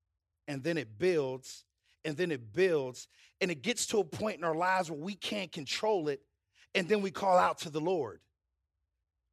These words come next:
How many of you have found yourself crying out to the God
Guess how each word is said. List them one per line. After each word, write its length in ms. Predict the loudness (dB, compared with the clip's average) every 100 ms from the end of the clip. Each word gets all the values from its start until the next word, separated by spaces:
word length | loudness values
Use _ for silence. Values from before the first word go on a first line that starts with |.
| _ _
How 180 | 2 6
many 240 | 6 6
of 100 | 4
you 220 | 2 -4
have 220 | 0 0 0
found 460 | -2 -2 -4 -4
yourself 760 | -4 -4 -4 -6 -8 -14 -20 -20 _ _ _ _ _ _
crying 320 | -2 0 2
out 240 | 0 -2 -6
to 120 | -6
the 180 | -4 -4 -4
God 460 | -2 -2 -2 -4